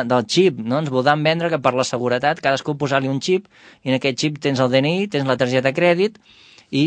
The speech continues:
en cada moment se sap on ets. I així ja si algú fa alguna cosa se sabrà on era i qui és. Però clar, això és una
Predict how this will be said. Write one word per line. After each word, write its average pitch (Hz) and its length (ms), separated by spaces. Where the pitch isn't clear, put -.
en - 260
cada 143 180
moment 151 280
se 151 80
sap 139 240
on 131 120
ets. 104 360
I 123 140
així 147 260
ja 151 160
si 139 120
algú 127 200
fa 139 240
alguna 165 240
cosa - 140
se - 60
sabrà 127 220
on 120 140
era 113 240
i 151 80
qui 117 240
és. - 160
Però 117 80
clar, 143 160
això 127 140
és 123 80
una 185 100